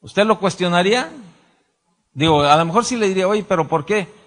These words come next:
"No, de rutina, por esto, por esto, por esto". Pero usted le ve la placa y le ve la macana en la mano. Entonces, ¿qué es lo que le da la autoridad a este hombre?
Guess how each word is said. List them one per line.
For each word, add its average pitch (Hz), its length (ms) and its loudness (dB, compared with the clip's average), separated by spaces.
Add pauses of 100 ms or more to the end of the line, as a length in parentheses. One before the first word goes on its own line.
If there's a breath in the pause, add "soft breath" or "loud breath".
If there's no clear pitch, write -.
"No, 175 240 0 (120)
de 139 180 2
rutina, 147 640 -2 (240)
por 135 160 -4
esto, 180 260 -4
por 151 160 -4
esto, - 140 -10
por 170 120 -6
esto". - 220 -10 (300 soft breath)
Pero 139 140 0
usted 214 180 0
le 233 80 4
ve 220 100 2
la 214 180 4
placa 208 520 2 (160)
y 131 100 -4
le 131 160 -2
ve 151 140 -2
la 160 120 -4
macana 151 380 -4
en 151 80 -6
la 147 60 -2
mano. 156 340 -6 (140)
Entonces, 170 420 -4
¿qué 220 120 0
es 226 40 0
lo 240 160 -2
que 208 100 -2
le 185 120 0
da 202 160 4
la 208 60 2
autoridad 160 600 0 (1300)
a 135 100 -2
este 151 220 -4
hombre? 117 280 -6